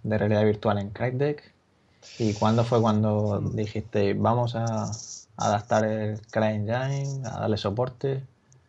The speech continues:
Speaker 2: Eh, pues, si te soy sincero, yo cuando entré, entré a trabajar para, para Rise, el juego de lanzamiento de la Xbox One. Y había tanto trabajo <laughs> que, que yo no oía nada más.
Speaker 1: <laughs>
Speaker 2: Trabajamos bastante ahí.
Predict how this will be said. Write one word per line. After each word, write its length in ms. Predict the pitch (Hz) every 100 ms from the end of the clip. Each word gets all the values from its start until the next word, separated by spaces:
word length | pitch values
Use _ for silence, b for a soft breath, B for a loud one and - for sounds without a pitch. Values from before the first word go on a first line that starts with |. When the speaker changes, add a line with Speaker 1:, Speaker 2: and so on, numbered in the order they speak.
| - -
Speaker 2:
Eh, 260 | 151 151 147
pues, 240 | 147 139 131
si 760 | - - - - - - -
te 120 | 127
soy 160 | 127 160
sincero, 580 | 170 170 - 143 160 180
yo 200 | 131 131
cuando 220 | 147 139
entré, 240 | 131 131
entré 200 | 139 123
a 40 | 123
trabajar 460 | - 120 117 123
para, 720 | - 117 110 104 104 101 101
para 220 | - 107 101
Rise, 480 | 113 101 95 - - _ _ _ _ _ -
el 340 | 113 104 110
juego 460 | - 107 104 104 104
de 80 | 110
lanzamiento 540 | 110 110 107 107 107
de 80 | 107
la 80 | 107
Xbox 380 | - 107 -
One. 220 | 104 98 - B B B B B _ _ _ _ _ _ _ _
Y 140 | 123
había 200 | 110 113
tanto 260 | 120 123 139
trabajo 400 | 135 135 - 147
<laughs> 0 |
que, 80 | -
que 380 | - - - -
yo 160 | - 143
no 100 | 127
oía 180 | 139
nada 280 | 135 113 139
más. 340 | 117 - 120 - B B B B
Speaker 1:
<laughs> 440 | 180 180 _ -
Speaker 2:
Trabajamos 500 | - 117 - 120 120
bastante 440 | 110 - 101 101
ahí. 100 | 104